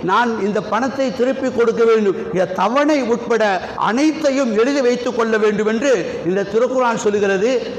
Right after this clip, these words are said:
அதுவும் ஆவணத்தில் கட்டுப்பட்டவைகள். குற்றவியல்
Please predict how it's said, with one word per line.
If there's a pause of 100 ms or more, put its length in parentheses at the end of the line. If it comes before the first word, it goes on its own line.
(100)
அதுவும்
ஆவணத்தில்
கட்டுப்பட்டவைகள். (2000)
குற்றவியல்